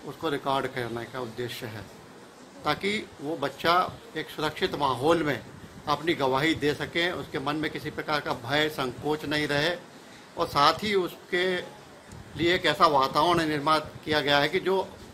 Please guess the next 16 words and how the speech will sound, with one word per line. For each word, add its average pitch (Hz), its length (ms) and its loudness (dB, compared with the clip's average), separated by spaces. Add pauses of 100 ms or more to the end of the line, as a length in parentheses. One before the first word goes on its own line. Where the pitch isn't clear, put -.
(160)
उसको 170 500 -2
ऐसा 156 200 0
लगेगा 156 360 2
कि 180 140 -4
मैं 170 300 4 (400)
यहाँ 151 160 4
पर 175 180 4
एकदम 185 320 2
मित्रवत 185 500 2
उसके 170 280 -4
लिए 160 120 0
माहौल 143 360 2
तैयार 135 340 -2
किया 135 240 -4
गया 131 180 0
है। 147 220 -4